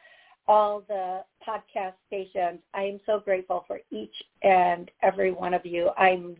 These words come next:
really, um, I'm, I'm, I'm super blessed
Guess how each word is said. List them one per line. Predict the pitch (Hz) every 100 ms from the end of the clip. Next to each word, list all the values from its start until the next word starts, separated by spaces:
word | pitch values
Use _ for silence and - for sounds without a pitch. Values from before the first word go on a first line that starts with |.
| 170
really, | 180 202 202 202 196 196 _ _ _ _
um, | 190 180 165 160 156 156 - _ _ _ _ _ _ _ _ _ _ _ -
I'm, | 196 202 -
I'm, | 214 214 196 _ -
I'm | 202 202 190 _
super | - 226 196
blessed | 185 180 170